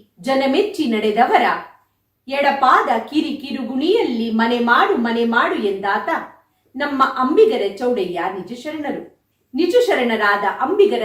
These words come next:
ಚೌಡಯ್ಯನವರ ವಚನದ ಮೂಲಕ ವಚನ ಕಥಾ ಪ್ರಪಂಚಕ್ಕೆ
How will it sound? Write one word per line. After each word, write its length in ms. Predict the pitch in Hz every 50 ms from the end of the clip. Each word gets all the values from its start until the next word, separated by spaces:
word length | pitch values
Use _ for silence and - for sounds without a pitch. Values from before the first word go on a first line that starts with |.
| 214 208
ಚೌಡಯ್ಯನವರ 680 | - 247 226 233 - 359 427 440 - 247 214 196 190 185 180 180
ವಚನದ 420 | 185 220 220 - 214 208 196 202 196 196
ಮೂಲಕ 340 | 202 226 247 254 247 - 330 349 349 349 - _ _ _ _ _ _ _ _ _ 240
ವಚನ 340 | 233 320 370 - 508 494 466 -
ಕಥಾ 240 | - 254 - 381 415 480 -
ಪ್ರಪಂಚಕ್ಕೆ 680 | - 247 226 - 214 220 214 - 381 - - 359 -